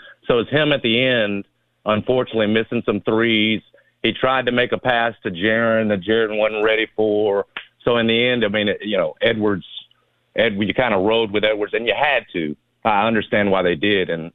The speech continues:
and in the end, he made some bad decisions. And the shooting wasn't good enough, and frankly, whoever, whoever didn't convince, you know, Mobley to join this team or whatever went, but my point is,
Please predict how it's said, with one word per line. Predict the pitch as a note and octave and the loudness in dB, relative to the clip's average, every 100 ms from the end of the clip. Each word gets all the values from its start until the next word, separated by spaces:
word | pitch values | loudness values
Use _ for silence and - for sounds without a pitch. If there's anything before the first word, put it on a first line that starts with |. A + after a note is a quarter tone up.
| - | -4
and | F#2 | 0
in | F2+ | 2
the | E2 | 2
end, | F2+ | 2
he | F2 | 0
made | E2 D#2 | 0 -2
some | - D2+ | -2 0
bad | E2 D2+ | 0 0
decisions. | - - E2 D#2 D#2 | -6 -6 -6 -4 -6
And | D#2 - - - D3+ | -6 -8 -14 -4 -2
the | - | 2
shooting | G3 G3+ | 2 2
wasn't | E3+ C#3+ B2+ | 2 0 0
good | B2+ | 0
enough, | D#3 F#3+ | 0 0
and | F#3 | -2
frankly, | G3 A3+ A3+ G3 | -2 0 0 2
whoever, | F#3 G3+ A#3 B3 A#3 _ _ - | 2 0 0 0 -2 _ _ -4
whoever | C#3 F3+ A3+ A3+ | 0 0 0 -2
didn't | A#2 F3 A3 G#3 | 0 -2 -2 -2
convince, | E3+ B2+ E3 G3 - _ _ _ _ _ _ _ _ - | -2 0 0 -2 -6 _ _ _ _ _ _ _ _ -4
you | B2+ | 0
know, | B2 G#2 G2+ - | 2 2 -2 -4
Mobley | G#2 C3 F#3 E3+ F3+ F3+ | 0 2 2 0 0 0
to | E3 | -2
join | C#3+ E3+ F3+ E3+ | 0 0 0 0
this | F3 - - | -4 -4 -4
team | E3 F3+ E3+ | 0 2 2
or | C3+ | 2
whatever | D3+ D#3+ | 2 2
went, | D#3+ E3 - - | 0 -2 -4 -4
but | C#3 | -2
my | C3+ | 0
point | F#3 F#3+ | 0 -2
is, | C3 | -2